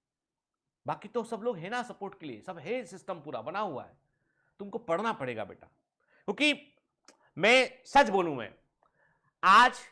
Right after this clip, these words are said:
यदि कॉम्पिटिटिव एग्जामिनेशन में तुम्हारी जगह पे बैठा होता ना, तो मुझे यही सोचना पड़ता कि भैया रैंक एक पे ही काम करना पड़ेगा। सेवन ट्वेंटी, यानी एक भी क्वेश्चन मुझसे कहीं भी गलत हो रहा है तो मैं उसके लिए कोई तर्क नहीं दूंगा, मैं टीचर से बहस नहीं करूंगा, मैं उसको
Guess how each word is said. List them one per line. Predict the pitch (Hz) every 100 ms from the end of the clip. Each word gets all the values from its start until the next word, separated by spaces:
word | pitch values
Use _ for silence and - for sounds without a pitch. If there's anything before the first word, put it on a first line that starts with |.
| _
यदि | 160 175 247 247 - -
कॉम्पिटिटिव | 175 170 202
एग्जामिनेशन | 208 196 190 202 214
में | 147 233
तुम्हारी | 226 208 220
जगह | 214 214
पे |
बैठा | 190 196
होता | 185 175
ना, | 180 220 220 - _ _ _ _ _ _ _ _ _
तो | 180
मुझे | 185 214
यही | 208
सोचना | 202 180 165
पड़ता | 160 147
कि | 180
भैया | 175
रैंक | 175 143 170 -
एक | 156 165 -
पे | 175
ही |
काम | 151 147 143
करना | 120 120
पड़ेगा। | 110 95 87 _ _ _
सेवन | - 185 233
ट्वेंटी, | 208 175 185
यानी | 226
एक | 196 262 285
भी | 302
क्वेश्चन | 269 254 269
मुझसे | 247 - 254
कहीं | 247 202 226
भी | 254
गलत | 233 226
हो | 202
रहा | 208
है | 214 240 233 - -
तो |
मैं | 202
उसके | 226 208 226
लिए | 220
कोई | - 214 226
तर्क | 220 190 196
नहीं | 190 196
दूंगा, | 185 196 202 208 - - -
मैं | 208
टीचर | 208 196 220
से | 185
बहस | 170 175 196 196
नहीं | 208
करूंगा, | 196 190 190 190 190 233 -
मैं | 214 220
उसको | 190 - - 233 214 -